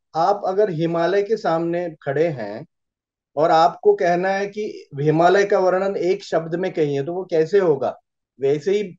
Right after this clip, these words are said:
भीमसेन जी के साथ है, अगर उनके बारे में कुछ कहना है, तो मतलब, एक घंटे में नहीं होगा वो। <laughs> क्योंकि, क्योंकि मैंने, मतलब, मेरी पूरी जिंदगी उनके साथ,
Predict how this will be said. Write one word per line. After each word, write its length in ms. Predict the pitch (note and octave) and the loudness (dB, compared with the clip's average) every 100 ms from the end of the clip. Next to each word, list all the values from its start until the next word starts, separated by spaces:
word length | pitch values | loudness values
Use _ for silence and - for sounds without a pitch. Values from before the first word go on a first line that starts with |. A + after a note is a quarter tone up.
| C3+ | -8
भीमसेन 400 | C#3+ E3 F3+ F#3 | -4 -2 -2 -4
जी 100 | F#3 | -6
के 100 | F3+ | -2
साथ 240 | F3 E3 | 0 0
है, 240 | D#3 A#2+ - _ _ - | 0 -2 -6 _ _ -4
अगर 200 | D#3+ F#3+ | -2 0
उनके 300 | D#3+ D#3 G3+ | -2 2 2
बारे 280 | D3+ C#3+ | 2 2
में 140 | E3+ F#3+ | 0 -4
कुछ 200 | F#3 - | -8 -6
कहना 420 | F3 D3+ D#3+ F#3+ | -4 -2 0 0
है, 340 | D#3 B2 D3+ - _ _ _ - | -2 -4 -8 -12 _ _ _ -6
तो 80 | |
मतलब, 300 | F#3 F#3 G#3+ | -4 0 -2
एक 320 | - E3+ G#3 F3+ | 0 2 4 2
घंटे 260 | F3+ F#3 | 2 4
में 120 | G#3+ | 4
नहीं 300 | G3+ D3+ F#3+ | 2 0 0
होगा 320 | G3 E3 D3 C3 | 0 -2 -2 -2
वो। 260 | G#2 F#2+ _ _ _ | -4 -10 _ _ _
<laughs> 340 | - A3 G#3+ _ _ _ - F4 F#4 - E4 - D4+ _ _ - - _ _ | -2 -2 -2 _ _ _ -18 -12 -12 -10 -14 -14 -18 _ _ -20 -20 _ _
क्योंकि, 340 | F#3 G#3 A#3 - _ _ _ - | -10 -6 -6 -8 _ _ _ -8
क्योंकि 240 | G3 A#3+ | -6 -2
मैंने, 540 | A#3 G3+ G#3 A#3+ C4+ A#3 D#3+ D#3 D#3+ - _ _ | 2 4 4 2 0 -4 -12 -18 -20 -20 _ _
मतलब, 480 | C#3+ D3 E3+ G#3+ G#3+ D3+ | -8 -8 -2 -2 -2 -8
मेरी 340 | D3+ E3 F#3+ | -4 -2 -2
पूरी 380 | A3 F#3+ G#3+ A#3 | -6 -6 -4 -4
जिंदगी 760 | D3+ E3 E3+ A3 G#3+ D#3+ B2 | -2 0 4 4 4 -2 -6
उनके 340 | C#3 C#3+ D3+ E3+ | -8 -8 -6 -2
साथ, 260 | D#3+ C3 | 2 2